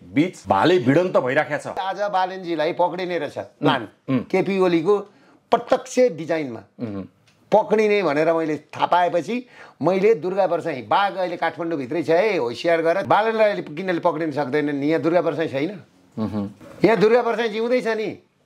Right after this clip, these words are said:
Speaker 1: उम्। के गर्छ दुर्गा परसाईले बालेनलाई पक्रियो भने?
Speaker 2: ए, तेरो पहिला पक्रेर देखाउ न।
Speaker 1: उम्। जानुहुन्छ, ओलीको घर जानुहुन्छ तपाईँ?
Speaker 2: म सिधै गइहाल्छु नि। "हजुरबा, यहाँ गफ गरौँ, आउनुहोस् तल" भन्छु नि।
Speaker 1: उम्।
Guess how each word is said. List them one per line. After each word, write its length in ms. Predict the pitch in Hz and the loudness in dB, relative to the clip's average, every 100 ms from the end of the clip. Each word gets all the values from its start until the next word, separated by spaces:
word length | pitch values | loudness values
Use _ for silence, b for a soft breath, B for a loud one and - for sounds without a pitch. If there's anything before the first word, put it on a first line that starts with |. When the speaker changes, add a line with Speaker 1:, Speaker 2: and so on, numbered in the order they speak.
| _ | _
Speaker 1:
उम्। 260 | 120 113 104 | -6 -4 -8
के 180 | - | 0
गर्छ 240 | 254 254 226 | 2 2 0
दुर्गा 280 | 202 208 208 | -2 0 -2
परसाईले 280 | 156 208 | 0 0
बालेनलाई 340 | 180 185 196 165 | 2 2 0 -4
पक्रियो 240 | 160 175 | -2 -2
भने? 240 | 151 139 - _ _ - _ _ | -2 -4 -6 _ _ -20 _ _
Speaker 2:
ए, 60 | 180 | 2
तेरो 220 | 208 233 | 4 2
पहिला 240 | 240 247 | 4 2
पक्रेर 380 | 254 240 226 233 | 2 -2 -2 -4
देखाउ 260 | 226 214 220 | -2 0 0
न। 380 | 175 185 170 - _ _ _ | -2 -6 -8 -12 _ _ _
Speaker 1:
उम्। 240 | 110 113 110 _ _ _ _ _ - | -12 -10 -14 _ _ _ _ _ 0
जानुहुन्छ, 300 | 139 175 175 | 2 4 2
ओलीको 360 | 175 160 175 151 | 4 4 2 4
घर 120 | 147 | 4
जानुहुन्छ 300 | 151 160 147 | 2 0 2
तपाईँ? 240 | - 254 185 - | 2 2 0 -10
Speaker 2:
म 20 | |
सिधै 340 | 185 247 285 302 | -4 0 2 4
गइहाल्छु 380 | 302 285 202 180 | 4 2 -2 -8
नि। 160 | 127 110 _ _ _ _ _ - - 131 | -14 -20 _ _ _ _ _ -20 -2 2
"हजुरबा, 300 | 190 220 220 | 4 4 2
यहाँ 300 | 185 202 170 | 2 0 2
गफ 180 | 170 | 0
गरौँ, 280 | 185 202 196 | 0 -2 0
आउनुहोस् 340 | 180 170 165 - | -2 -2 -4 -2
तल" 200 | 160 156 | 0 0
भन्छु 240 | 131 139 | -4 -8
नि। 360 | 170 - _ 117 | -12 -16 _ -8
Speaker 1:
उम्। 220 | 98 | -8